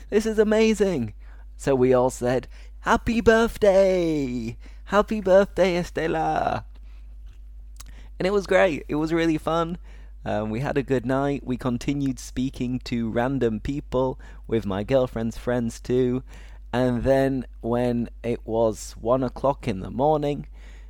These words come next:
uh, we went back to the apartment.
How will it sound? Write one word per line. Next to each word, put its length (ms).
uh, 300
we 200
went 320
back 440
to 140
the 100
apartment. 760